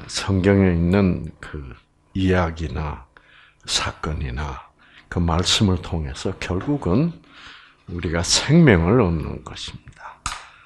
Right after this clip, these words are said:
어, 생명을 얻는 방법은 그 말씀 속에 있는, 아, 하나님의 무조건적 사랑을 우리가,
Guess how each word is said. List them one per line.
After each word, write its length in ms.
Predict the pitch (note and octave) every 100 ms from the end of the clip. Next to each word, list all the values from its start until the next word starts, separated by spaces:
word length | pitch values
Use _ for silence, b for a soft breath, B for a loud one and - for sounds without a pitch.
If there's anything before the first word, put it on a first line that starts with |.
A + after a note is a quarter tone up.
| B _
어, 60 | - G1+ - _ _ _ _ -
생명을 640 | - - C3 A2+ F#2 -
얻는 360 | F#2+ F#2+ F#2+ F2
방법은 640 | E2+ E2 F2 E2+ A#2+ G#3+ - b b b b b
그 120 | -
말씀 460 | F2+ D#2+ E2 - G#2
속에 380 | - G#2+ G#2+ F#2
있는, 720 | E2+ D#2+ B2+ E2 G2+ D#3+ - b b b b _
아, 520 | - - - - - _ _ _ _ _ _
하나님의 600 | - - F2 F2 F2+ F#2 F2+
무조건적 840 | F2+ - A#2 - A#2+ A2+ A#2+ -
사랑을 840 | - E2 F2+ G2 D#2+ F#2+ E3 - _ _ _ _ _ -
우리가, 460 | G2 C#2+ D2 -